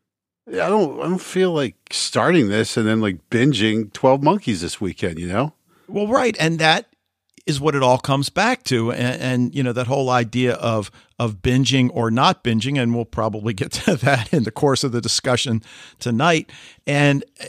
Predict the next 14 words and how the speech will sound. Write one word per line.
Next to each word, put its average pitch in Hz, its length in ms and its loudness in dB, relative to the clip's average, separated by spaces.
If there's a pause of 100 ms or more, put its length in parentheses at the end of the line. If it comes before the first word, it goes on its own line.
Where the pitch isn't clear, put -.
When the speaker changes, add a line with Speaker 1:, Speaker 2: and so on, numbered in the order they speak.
(180)
Speaker 2:
I, 156 220 0
I 160 80 2
don't 254 320 2
know, 160 340 6
and 131 140 4
Michael 160 360 4
would 120 120 2
certainly 131 400 2
know 110 220 2
because 110 300 -4
he 123 140 -2
podcasts 117 720 -2
with - 200 -8
Corey, 123 440 2